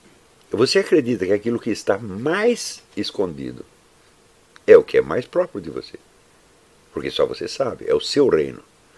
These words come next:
E o que que está mais escondido? A parte pior, evidentemente. Não é isso? Então, a partir daí,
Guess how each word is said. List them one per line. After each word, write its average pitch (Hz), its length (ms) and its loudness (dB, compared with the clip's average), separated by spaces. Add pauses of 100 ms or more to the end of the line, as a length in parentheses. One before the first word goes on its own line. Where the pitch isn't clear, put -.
(640)
E 120 80 0
o 127 40 -2
que 202 140 4
que 185 120 0
está 120 260 2
mais 110 240 8
escondido? 85 640 -2 (400)
A 160 80 2
parte 110 240 0
pior, 80 320 4
evidentemente. 62 500 -14 (1500)
Não 87 120 -8
é 110 60 -6
isso? - 140 -20 (1080)
Então, - 280 4
a 165 100 4
partir 143 400 2
daí, 131 340 2